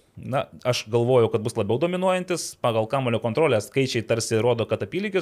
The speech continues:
žaidimas, bet, e, pagal progas ir momentus, tai Vilniaus Žalgirio koks pranašumas ir, nu, antras kėlinys, vis tiek ta iki to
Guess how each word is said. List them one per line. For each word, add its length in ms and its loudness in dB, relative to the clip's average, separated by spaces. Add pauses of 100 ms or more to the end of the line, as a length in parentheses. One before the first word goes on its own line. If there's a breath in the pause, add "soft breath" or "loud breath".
žaidimas, 400 -2
bet, 240 0 (480 loud breath)
e, 160 0 (140)
pagal 260 2
progas 460 2
ir 80 4 (120)
momentus, 600 -2
tai 100 -4
Vilniaus 300 -2
Žalgirio 260 0
koks 200 -12
pranašumas 520 -2
ir, 160 -2 (220)
nu, 220 -6 (120)
antras 320 -2
kėlinys, 480 -4
vis 100 -18
tiek 200 -4
ta 120 2
iki 240 -2
to 380 4